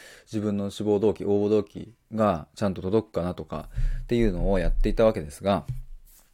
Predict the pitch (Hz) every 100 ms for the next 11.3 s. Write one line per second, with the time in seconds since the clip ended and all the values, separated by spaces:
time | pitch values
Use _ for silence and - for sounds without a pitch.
0 | - 123 107 131 143 139 139 139 - -
1 | 131 127 - 135 139 151 131 117 131 113
2 | 107 - 117 101 - - - 139 120 -
3 | - - - - 156 202 170 98 90 -
4 | - 87 95 127 98 - 92 - 92 87
5 | - 80 107 101 82 _ _ - - -
6 | 92 92 160 151 131 - 220 208 214 196
7 | 107 - 113 127 110 - 90 82 - _
8 | _ - 92 87 87 92 101 85 92 -
9 | 78 76 - 90 - - - - _ _
10 | 110 131 147 143 - 170 170 180 165 160
11 | 156 135 85